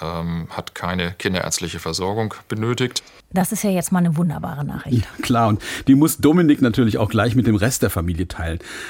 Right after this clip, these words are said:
Speaker 3: Alle haben mitgefiebert. Sarahs Vater Jörg Voss ist damals gerade mit seiner Partnerin im Urlaub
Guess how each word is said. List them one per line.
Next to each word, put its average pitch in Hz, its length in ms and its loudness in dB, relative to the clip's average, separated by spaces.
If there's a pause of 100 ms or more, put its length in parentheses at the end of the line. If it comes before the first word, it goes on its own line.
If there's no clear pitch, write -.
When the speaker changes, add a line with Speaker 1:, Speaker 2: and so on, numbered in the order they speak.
(120)
Speaker 3:
Alle 117 280 4
haben 120 220 4
mitgefiebert. 98 720 0 (320)
Sarahs 117 500 0
Vater 151 500 0
Jörg 101 340 0
Voss - 440 0
ist - 240 -6
damals 107 380 2
gerade 120 320 2
mit 117 120 4
seiner 113 260 2
Partnerin 117 520 2
im 107 160 0
Urlaub 151 480 2